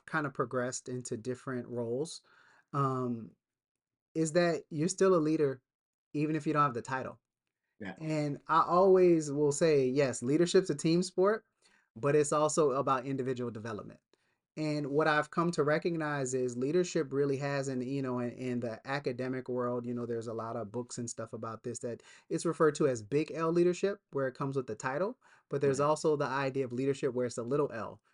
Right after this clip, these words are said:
Speaker 1: which means it's, that's informal. It's about influence. It's about connections. We've all been or seen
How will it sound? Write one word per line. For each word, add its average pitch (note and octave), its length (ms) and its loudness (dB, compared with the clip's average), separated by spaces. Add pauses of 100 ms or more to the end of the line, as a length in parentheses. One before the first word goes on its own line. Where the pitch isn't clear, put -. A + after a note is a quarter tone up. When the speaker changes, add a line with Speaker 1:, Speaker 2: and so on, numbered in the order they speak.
(120)
Speaker 1:
which C3+ 200 -2
means C3+ 220 -2
it's, B2+ 100 -8
that's B2+ 260 -4
informal. B2+ 840 -4
It's B2 160 -8
about A#2+ 260 -4
influence. B2 640 -6
It's B2 160 -8
about A2+ 300 -6
connections. B2+ 680 -10 (380)
We've D#3 260 0
all F3+ 360 4
been D#3 400 0
or C#3 180 -2
seen E3 480 0